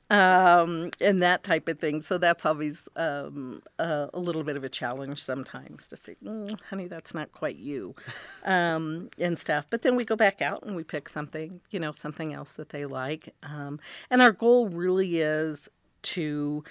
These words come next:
make sure kids are comfortable in that second skin. You know, clothing is kind of our second skin. And, um, it is,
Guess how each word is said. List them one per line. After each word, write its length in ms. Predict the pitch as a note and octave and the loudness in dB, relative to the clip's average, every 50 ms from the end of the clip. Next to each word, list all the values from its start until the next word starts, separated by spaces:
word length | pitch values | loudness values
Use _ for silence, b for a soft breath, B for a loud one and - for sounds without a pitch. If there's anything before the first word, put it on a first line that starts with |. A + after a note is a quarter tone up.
| B B B B B | B B B B B
make 240 | F#3+ F#3+ G3 F#3 - | 0 0 0 0 0
sure 180 | - - F3+ | -2 -2 -2
kids 340 | - - - E3 D#3 C#3+ - | -2 -2 -2 -4 -4 -2 -4
are 60 | D#3 | -6
comfortable 500 | C#3 - E3+ D3 - - D3 C#3+ C#3 C#3 | -4 -4 -6 -6 -6 -8 -10 -10 -10 -8
in 80 | C#3 C3+ | -6 -6
that 200 | C3+ B2+ - - | -4 -4 -6 -6
second 360 | - - C#3 - - - - | -6 -6 -6 -8 -8 -10 -10
skin. 320 | - - - D#3+ C3+ B2 - | -10 -10 -10 -10 -12 -10 -8
You 120 | C#3 D3 | -6 -6
know, 100 | C#3 C3+ | -6 -6
clothing 380 | - - E3 D#3 D3 D3 D3 D3 | -6 -6 -6 -4 -4 -4 -6 -6
is 100 | C#3+ - | -8 -10
kind 220 | - - D#3 D3 | -10 -10 -10 -10
of 80 | C#3 D3+ | -10 -10
our 100 | - - | -12 -12
second 540 | - - - E3 D3 - - C3+ A#2+ - | -12 -10 -8 -10 -10 -8 -10 -10 -10 -8
skin. 440 | - - - - D#3+ D3 C#3+ C#3 C#3+ - B B B B B B B - | -10 -8 -6 -4 -4 -4 -4 -4 -6 -8 B B B B B B B -6
And, 520 | E3 D#3+ D#3 D3 D3 D3 D3 D3 C#3+ C#3 - - - | -4 -2 -2 -2 -2 -2 -2 -4 -6 -8 -12 -12 -8
um, 540 | - D#3+ C#3+ C3+ C#3 C3+ C#3 C#3 C3+ B2+ A#2 - _ | -6 -4 -4 -4 -4 -4 -6 -6 -8 -10 -12 -14 _
it 280 | - D#3 D3 C#3 C3+ - - | -6 -4 -4 -4 -4 -4 -4
is, 580 | D#3+ D#3+ D#3+ D3 D3+ D3 C#3 C3 - - - | -2 0 0 0 0 -2 -4 -4 -6 -6 -8